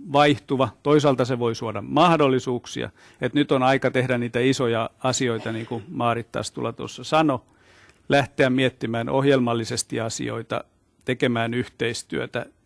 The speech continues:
ja verkottumaan. Eli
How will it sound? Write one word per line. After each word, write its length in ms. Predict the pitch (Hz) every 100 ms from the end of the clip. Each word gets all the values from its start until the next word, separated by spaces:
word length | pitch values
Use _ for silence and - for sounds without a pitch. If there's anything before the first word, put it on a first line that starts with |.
| 170
ja 160 | 135 120
verkottumaan. 840 | 127 120 120 - 78 71 69 - _ _ _ _ _ _ _ _ _ _ _ _ _ _ _ _ _ _ _ _ _ _ _ _ _ _ _
Eli 400 | 165 156 143